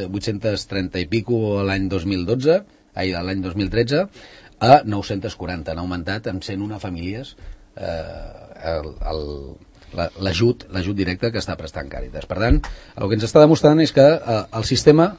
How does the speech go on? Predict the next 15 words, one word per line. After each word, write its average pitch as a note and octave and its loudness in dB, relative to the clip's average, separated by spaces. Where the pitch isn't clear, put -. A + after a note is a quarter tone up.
el G#2+ -6
sistema A#2 0
que A2+ 2
te-, A2 0
el A2 -6
sistema B2+ 4
públic D3+ 2
d'atenció A2+ 0
de G2+ -4
serveis G#2+ -2
bàsics C3+ 0
no G#2 -4
el - -10
tenim D#2+ -8
cobert. C#2 -12